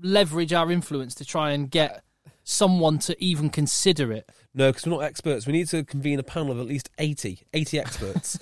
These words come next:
Speaker 1: <laughs>
Speaker 2: and then, uh, get several academics.
Speaker 1: Ju-,
Speaker 2: And they
Speaker 1: I'm
Speaker 2: can only actually do it once they've, uh, toured various podcast
Speaker 1: Do you know what?
Speaker 2: studios.
Speaker 1: Would you be willing to just let some other expert have this, as, have their name on it and get all the
Speaker 2: No,
Speaker 1: glory?
Speaker 2: no. Um,
Speaker 1: <laughs>
Speaker 2: I mean, that is one thing I'm very strict on. Uh,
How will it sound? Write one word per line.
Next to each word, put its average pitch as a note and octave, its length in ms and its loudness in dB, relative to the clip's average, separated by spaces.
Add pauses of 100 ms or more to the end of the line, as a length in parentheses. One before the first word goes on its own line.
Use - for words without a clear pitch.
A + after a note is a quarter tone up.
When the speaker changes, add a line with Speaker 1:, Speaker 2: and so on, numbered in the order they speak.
(160)
Speaker 1:
<laughs> - 200 -2
Speaker 2:
and C3 180 2
then, B2 240 0 (140)
uh, C3 180 -2
get C#3 240 0 (220)
several E3 400 0
academics. C#3 720 0
Speaker 1:
Ju-, C4+ 80 2 (180)
Speaker 2:
And F3+ 140 8
they - 40 10
Speaker 1:
I'm - 40 4
Speaker 2:
can A#3+ 100 10
only C4 180 8
actually G#3+ 200 2
do G#3+ 100 6
it E3+ 120 8
once D#3 240 2
they've, D#3 220 2
uh, D3+ 200 4
toured D#3 420 0
various E3 480 0
podcast E3 380 -2
Speaker 1:
Do C#4+ 80 0
you D#4 60 6
know C4 60 6
what? G2 240 -4
Speaker 2:
studios. G#3 220 -6
Speaker 1:
Would A3 160 6
you C#4 100 8
be C4 100 4
willing A3+ 320 4
to F3+ 260 2
just F#3 240 0
let F3+ 180 2
some F3+ 180 0
other E3+ 160 2
expert D3+ 380 0
have C#3 300 -2
this, C#3 220 -4
as, B2+ 100 -8
have C#3+ 280 -4
their C#3+ 140 0
name C#3+ 260 0
on B2+ 80 -2
it B2+ 60 -8
and C#3 100 -8
get C3+ 120 -4
all C3+ 100 -6
the C3+ 80 -4
Speaker 2:
No, C#3+ 160 6
Speaker 1:
glory? A#2 240 -2
Speaker 2:
no. C3+ 220 2 (320)
Um, D3 320 6 (200)
Speaker 1:
<laughs> - 240 0
Speaker 2:
I D3+ 140 6
mean, D#3 140 8
that F3+ 180 8
is D3 180 4
one D3+ 240 6
thing C#3 160 4
I'm C3 160 4
very D3 220 6
strict A2 300 -2
on. F#2+ 160 -6 (360)
Uh, A#2 420 2